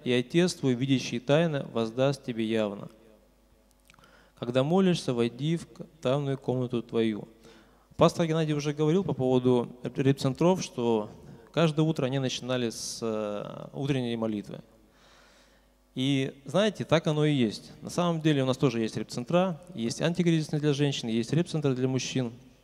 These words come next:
И каждое утро они начинают с молитвы. Но почему-то служителя и христиане, которые уже не один год в Боге,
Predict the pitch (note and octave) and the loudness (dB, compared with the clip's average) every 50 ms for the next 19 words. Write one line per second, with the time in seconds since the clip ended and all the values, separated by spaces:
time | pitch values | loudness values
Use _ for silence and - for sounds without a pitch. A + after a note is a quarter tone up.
0 | - - _ _ _ _ _ _ _ - - - - - B2+ - E3 G3 F3+ D#3+ | -20 -20 _ _ _ _ _ _ _ -20 -20 -16 -12 -6 -2 0 2 2 2 4
1 | E3 E3+ E3 E3 E3 - C3+ B2+ C3 C3 B2+ B2 - - B2+ B2 A#2 - - A2+ | 4 6 6 6 4 4 2 2 0 -2 -2 -4 -4 -2 -2 -2 -2 -4 -6 -8
2 | G#2+ G#2+ G#2 - - - - - _ _ _ _ - - - _ _ _ _ _ | -8 -8 -10 -12 -14 -18 -20 -20 _ _ _ _ -20 -20 -20 _ _ _ _ _
3 | _ _ - B2 C#3+ E3 E3 F3 E3+ - F#3 G3 F#3+ F#3 F3+ F3 E3 D#3 D3 D3+ | _ _ 0 4 4 6 6 6 6 4 2 2 2 2 2 2 2 2 0 -2
4 | - - - - - - - - - _ _ _ _ _ _ _ _ _ _ _ | -6 -10 -14 -20 -20 -20 -20 -20 -20 _ _ _ _ _ _ _ _ _ _ _
5 | _ _ _ _ _ _ _ - - - - D#3+ C#3+ D3+ E3 D#3+ F3+ F#3 G3 G#3+ | _ _ _ _ _ _ _ -12 -10 -4 0 0 2 2 2 4 4 4 4 2
6 | A#3+ C4+ C#4 B3+ - - - - - - - - _ _ _ _ - E3+ D#3+ D3 | 2 0 -4 -6 -10 -16 -20 -20 -20 -20 -20 -20 _ _ _ _ -6 -2 -2 -2
7 | D3 - - - D3 C#3+ C#3+ - - D#3 D3+ C#3+ C3 B2 A2+ A2 - - - - | -2 -2 -4 -4 -2 -2 -2 -2 0 2 2 2 2 0 -2 -6 -8 -8 -8 -8
8 | B2+ - C#3+ C3+ C#3 C3 B2+ C3 B2+ C3 C3 C3 C#3 C3+ B2 C3 B2 A#2+ A#2+ A#2+ | -6 -2 0 2 2 2 2 0 0 0 0 0 -2 -2 0 -2 -2 -2 2 4
9 | B2+ A#2+ A2 G#2+ - - | 4 4 2 0 -6 -12